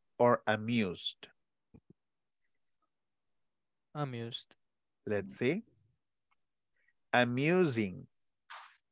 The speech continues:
Speaker 1: Los films no pueden estar amused, no pueden estar porque no tienen sentimientos, ¿verdad? Nosotros sí, I am amused by the film,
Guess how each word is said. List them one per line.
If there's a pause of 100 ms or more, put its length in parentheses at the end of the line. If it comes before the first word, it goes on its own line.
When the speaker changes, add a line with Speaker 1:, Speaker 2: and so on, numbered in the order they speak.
(280)
Speaker 1:
Los
films
no
pueden
estar
amused,
no
pueden
estar
porque
no
tienen
sentimientos,
¿verdad? (600)
Nosotros
sí,
I
am
amused (520)
by
the
film,